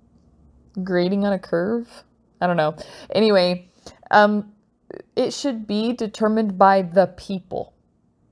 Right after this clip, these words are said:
Okay, so, w-, i-, if you, if you wanna comprehend what I'm saying even further, it's like Yelp. Okay, it's like Yelp. Yelp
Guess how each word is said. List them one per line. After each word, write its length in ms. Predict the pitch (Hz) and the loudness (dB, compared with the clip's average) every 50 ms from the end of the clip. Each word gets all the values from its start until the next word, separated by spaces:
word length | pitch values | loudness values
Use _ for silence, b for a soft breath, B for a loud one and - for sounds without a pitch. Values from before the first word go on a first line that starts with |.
| _ _ _ _ _ _ _ _ _ _ _ _ _ _ _ - | _ _ _ _ _ _ _ _ _ _ _ _ _ _ _ -2
Okay, 460 | 160 156 160 - 156 151 151 185 202 b b b b b b | -2 -2 0 -2 -4 -4 -2 -4 -8 b b b b b b
so, 380 | - - 226 220 214 196 196 b b b b b _ - - - | -2 4 6 6 6 6 2 b b b b b _ -20 -20 -10
w-, 360 | - - 208 233 247 277 - - - | -10 -8 -8 -4 -2 -2 -2 0 0
i-, 140 | - 269 - | 0 -2 0
if 180 | - 262 277 - | 0 -2 0 0
you, 200 | 277 277 269 - - | 0 -2 -2 -2 -4
if 120 | 277 214 | -4 -2
you 100 | 247 269 | 0 2
wanna 180 | 285 302 294 269 | 2 4 2 2
comprehend 520 | - 262 269 254 254 240 226 214 226 202 | 0 -2 -2 0 0 -2 0 0 -2 0
what 100 | 214 202 | 0 0
I'm 120 | 185 175 180 | 0 -2 -2
saying 360 | - - 196 175 160 160 170 | -4 -4 -2 -2 -2 -4 -4
even 220 | 170 165 156 151 | -6 -6 -8 -12
further, 440 | 147 - 180 170 147 143 143 156 - _ _ _ _ _ _ _ - - - _ _ _ _ _ _ _ - - | -4 -2 0 0 0 0 -4 -4 -8 _ _ _ _ _ _ _ -20 -20 -20 _ _ _ _ _ _ _ -8 -8
it's 140 | 226 - 220 | -4 2 2
like 180 | 220 214 214 | 2 2 2
Yelp. 320 | 202 196 170 151 - - - - _ _ _ _ _ _ _ _ _ _ _ _ _ _ _ _ _ _ _ _ _ _ _ _ _ _ - | 2 4 4 4 2 -2 -8 -20 _ _ _ _ _ _ _ _ _ _ _ _ _ _ _ _ _ _ _ _ _ _ _ _ _ _ -4
Okay, 320 | 180 185 - 190 240 - _ _ _ _ _ _ _ _ _ _ _ _ _ - | -4 -2 -2 -4 -4 -6 _ _ _ _ _ _ _ _ _ _ _ _ _ -14
it's 120 | - - | -4 -2
like 160 | 196 180 180 | -2 -2 0
Yelp. 220 | 160 - - - - _ _ _ _ B B B B B B B B _ | -2 -4 -4 -6 -12 _ _ _ _ B B B B B B B B _
Yelp 420 | 208 247 262 247 226 233 226 - | 2 4 6 6 6 6 4 0